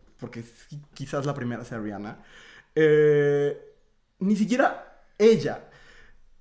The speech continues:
que tiene todo a su favor, que tiene todo el dinero del mundo, ni siquiera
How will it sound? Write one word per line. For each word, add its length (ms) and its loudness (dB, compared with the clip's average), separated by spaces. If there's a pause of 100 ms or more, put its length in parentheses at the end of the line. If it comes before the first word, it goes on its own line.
(300)
que 120 -4
tiene 280 -2
todo 240 0
a 60 -4
su 80 -6
favor, 580 -6
que 80 -20
tiene 180 0
todo 300 -2
el 80 -2
dinero 340 -2
del 180 0
mundo, 800 0
ni 100 0
siquiera 680 -6